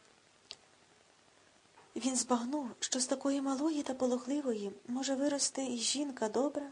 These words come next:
та слухняна. Та й через рік-два з виду буде файна, ледь не подумав, кобіта на польський манір. Став Гандзю проведжати з кожних вечорниць і посиденьок.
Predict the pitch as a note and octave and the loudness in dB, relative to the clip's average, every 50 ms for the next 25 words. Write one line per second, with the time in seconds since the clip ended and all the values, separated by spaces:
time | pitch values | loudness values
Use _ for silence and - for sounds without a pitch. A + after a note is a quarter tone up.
0 | - - - A3 - - - B3 B3+ A#3 G#3+ G3+ G3+ G3+ G3+ G#3 G#3 G#3 - - | -10 -8 -6 -4 -4 -4 -6 -8 -8 -8 -6 -6 -6 -6 -8 -8 -12 -14 -16 -20
1 | - - - - - - - - - - - - C4+ C4+ - - D4+ D4+ D4+ D4 | -20 -20 -20 -20 -20 -20 -20 -20 -20 -8 -4 -2 0 2 4 6 6 6 6 8
2 | E4+ F4 F4 F4+ - B3+ C4 D4+ E4 D#4 - - B3 C4+ D4 D#4 D#4 C#4+ C4+ C#4 | 8 8 6 6 4 0 2 2 0 0 -2 -2 0 4 4 4 4 4 2 2
3 | C4+ C#4+ C#4 - D4+ D#4+ E4 C#4+ A3+ G3+ G3 F#3+ G3 - - - - A3+ A#3+ B3 | 2 0 2 4 4 2 4 2 0 -2 -4 -6 -8 -12 -14 -8 -4 0 0 0
4 | B3 B3 A#3+ - B3 A#3+ B3 C4+ C4+ C4 B3+ B3+ A#3+ B3 - - - B3+ A#3+ A3 | 2 0 0 2 2 2 2 0 0 0 0 -2 -2 -4 -6 0 4 4 4 4
5 | A3+ C#4+ D#4+ - - - G3 G3 - - - - - - - - - - - - | 2 0 -2 -4 -6 -10 -10 -12 -12 -16 -20 -20 -20 -20 -20 -20 -20 -18 -12 -8
6 | B3+ C4+ B3+ - A#3 A3 A3 - - - A3+ A3+ B3 B3+ B3 G#3+ F#3+ F#3 - - | -6 -4 0 0 0 2 2 2 0 0 -2 -4 -4 -4 -4 -4 -6 -8 -12 -16
7 | - - - - - - - - - - - - - - - - - - - - | -18 -20 -20 -20 -20 -20 -20 -20 -20 -20 -20 -20 -20 -20 -20 -20 -20 -20 -20 -20
8 | - - - - - - - - - B3 B3+ B3 A#3+ B3+ B3+ B3+ B3 A#3+ B3 A#3+ | -20 -20 -20 -8 -2 0 2 4 6 6 4 6 4 4 4 4 2 0 0 0
9 | B3 - B3 A#3 A#3 A#3 A3+ C4+ D4 D#4 - B3 B3 - - B3 A#3+ A3+ A3+ A3+ | 0 0 0 2 2 2 2 2 0 0 0 -2 -2 -2 0 -2 -2 -2 -4 -6
10 | - - G#3 - B3 B3 C4 C#4+ D#4+ E4 D#4+ - - - B3+ C#4 - - C4 - | -4 -4 -2 -2 -2 -2 -2 0 -2 -2 -2 -4 -6 -6 -4 -2 0 0 0 0
11 | G#3 G#3 G3+ G3+ G3+ G3+ G3+ - | -2 -4 -4 -6 -8 -10 -12 -14